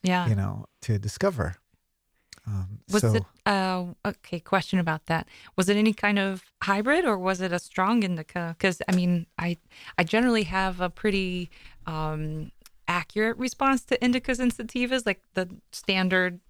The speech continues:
Speaker 1: indicas are drowsing to me and sativas are energetic to me. And that was very energetic. So I didn't know if it was a, any kind of a hybrid, but sat-, or indica dominant, or if it was just like a, a purer indica strain.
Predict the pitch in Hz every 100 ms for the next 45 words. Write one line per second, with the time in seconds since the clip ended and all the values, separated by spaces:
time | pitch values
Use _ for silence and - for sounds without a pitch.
0 | - 175 185 190 175 180 175 180 - 165
1 | 180 175 185 180 196 185 180 196 190 170
2 | - 170 196 180 185 180 180 180 185 185
3 | 180 190 185 185 185 - 190 175 170 -
4 | 156 147 165 180 226 240 185 - 180 180
5 | - 180 180 180 180 175 175 - 170 165
6 | 175 165 165 - - - _ _ - 165
7 | - 170 170 170 175 180 190 226 214 202
8 | _ _ - 175 - 175 - - - 180
9 | 165 175 170 - 160 165 185 233 - -
10 | 180 180 175 170 165 - _ _ _ -
11 | 180 160 - - _ _ _ 165 156 151
12 | 151 147 160 - 185 165 156 151 - 147
13 | 139 - 147 - 147 135 135